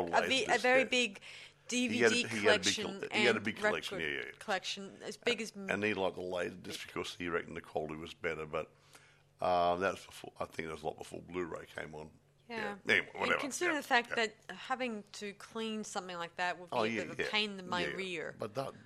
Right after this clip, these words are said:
Speaker 1: but they were, but they were bulky, and, and I've digitalised them. Everything I've got's in my computer, a little black box
Speaker 2: Yeah.
Speaker 1: now, so I don't even have any hard copies anymore.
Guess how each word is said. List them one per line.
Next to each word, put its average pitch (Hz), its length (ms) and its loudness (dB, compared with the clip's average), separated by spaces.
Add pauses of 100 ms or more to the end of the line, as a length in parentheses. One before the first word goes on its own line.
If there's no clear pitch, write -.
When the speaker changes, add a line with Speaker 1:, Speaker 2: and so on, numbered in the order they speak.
(200)
Speaker 1:
but 104 80 -4
they 101 60 0
were, 95 160 0 (120)
but 98 200 -4
they 107 80 6
were 98 200 6 (520)
bulky, 82 580 0 (160)
and, 85 160 -10 (480)
and 98 100 0
I've 107 180 6
digitalised 85 500 -2
them. 87 260 0
Everything 113 420 4
I've 92 200 4
got's 87 160 0
in 90 80 -4
my 87 120 2
computer, 87 440 -2
a 80 40 -2
little 82 200 -4
black 80 240 0
box 87 260 2
Speaker 2:
Yeah. 78 100 -4 (100)
Speaker 1:
now, 78 60 -10
so 78 220 -4 (480)
I 110 80 4
don't 95 180 2
even 82 140 -4
have 82 120 -6
any 78 100 -6
hard 82 260 2
copies 71 280 -4
anymore. 69 320 -4